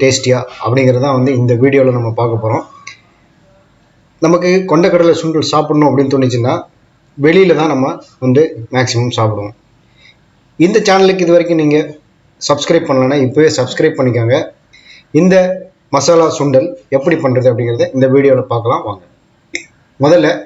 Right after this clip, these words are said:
நாம வந்து வெள்ளை கொண்டக்கடலையை முந்தின நாளே ஊற போட்டிருக்கோம். முந்தின நாள் நைட்டே என்ன பண்றோம், தேவையான அளவு கொண்டக்கடலையை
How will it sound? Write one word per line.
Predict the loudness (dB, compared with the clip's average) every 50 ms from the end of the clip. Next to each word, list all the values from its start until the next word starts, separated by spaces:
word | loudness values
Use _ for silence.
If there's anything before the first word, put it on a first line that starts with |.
| -10 -4
நாம | -2 0 0 2 0
வந்து | 0 2 2 0 0 -2 -4 -10 _ _ _ _ _ _ _ _ _ _ _ _ _ _ _ _ _ -20 -8 -2
வெள்ளை | 0 2 2 2 2 0
கொண்டக்கடலையை | 0 -2 -2 -2 -2 0 0 0 0 0 0 0 0 -2 -4 -14 _ _ _ _ _ _ _ _ _ _ _ _ _ _ _ _ _ _ _ _ _ -2
முந்தின | 0 0 2 2 2 2 2
நாளே | 2 2 2 2 2 0
ஊற | 0 -2 -4 -2 0 2 2 2 0
போட்டிருக்கோம். | -4 -8 -10 -10 -12 -16 -18 -18 _ _ -4
முந்தின | -2 2 2 2 2
நாள் | 2 2 0 2
நைட்டே | 2 0 0 2 2
என்ன | 2 2 0 0
பண்றோம், | -2 -2 -2 -2 -2 -4 -6 -8 -14 _ _ _ _
தேவையான | 0 0 2 4 4 2 2 2
அளவு | 0 -2 -2 -2 -2 -2 -2 -2
கொண்டக்கடலையை | 0 0 0 0 0 0 2 2 2 2 0 -4